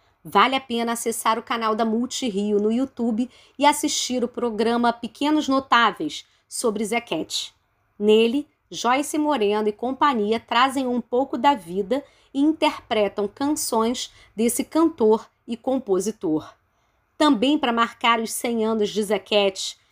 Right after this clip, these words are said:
Regina Zappa recebeu para um bate-papo no Estação Sabiá, programa do canal dois quatro sete, disponível no YouTube, o cantor Zé Renato, que lançou em noventa e seis o C D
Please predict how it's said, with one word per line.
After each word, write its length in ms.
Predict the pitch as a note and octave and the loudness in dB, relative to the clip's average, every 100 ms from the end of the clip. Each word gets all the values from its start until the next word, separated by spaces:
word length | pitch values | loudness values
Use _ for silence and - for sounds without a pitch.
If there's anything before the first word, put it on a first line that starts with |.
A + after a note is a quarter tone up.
| _ | _
Regina 440 | - A3+ B3 D4 B3 | 0 0 2 2 2
Zappa 480 | F#3 A3 A#3 - E3+ | 4 6 4 0 -6
recebeu 680 | F#3+ A#3 - G3+ E3+ A3+ | -4 -6 -6 -4 -2 -2
para 160 | G#3 G3+ | -2 -4
um 60 | G3 | 0
bate-papo 800 | A3 A3+ - - A3+ G#3+ - | 0 0 -6 0 2 2 -2
no 100 | F#3+ | -4
Estação 500 | F#3+ - A3+ A#3+ C4+ | -4 -2 -4 -4 -4
Sabiá, 600 | C#4 - A3 G3 G3 G3+ - _ _ _ - | -4 -2 -2 4 4 4 0 _ _ _ 0
programa 560 | B3+ A#3+ A3 B3+ A#3 | 2 2 0 0 -2
do 100 | G3 | -4
canal 400 | G#3 A3 G#3 G3+ | -2 0 2 2
dois 380 | F#3 F#3 C4+ C#4 | 0 0 0 0
quatro 320 | - A3 G#3+ | 0 0 -2
sete, 560 | G3 - A3 G3+ - - _ _ | -8 0 2 0 -4 -14 _ _
disponível 640 | G#3 A3+ C4+ A3+ A#3 G3+ G#3 | -8 -4 0 2 2 2 2
no 140 | A#3 | 4
YouTube, 600 | B3 F#3+ A#3+ A#3 E3 D#3 _ _ | 2 0 -2 -4 -4 -10 _ _
o 80 | - | -8
cantor 480 | A#3+ C4 A#3+ G3+ F3 | 0 0 2 0 0
Zé 220 | E3 A#3+ | 0 0
Renato, 580 | C4+ C4+ G3+ G3 A3 G#3+ - _ | 2 2 2 2 0 -4 -10 _
que 120 | - D4 | -2 2
lançou 420 | D4+ D4 A3+ F#3+ | 2 2 0 2
em 80 | G3+ | 2
noventa 400 | G#3 G#3 D#4 D4+ | 2 2 2 2
e 60 | |
seis 560 | C#4+ - B3+ C4+ - - _ - | 0 0 0 -2 -6 -12 _ -6
o 80 | D4 | -4
C 240 | - D#4+ | 0 0
D 380 | G#3+ F#3+ G3+ | 2 2 2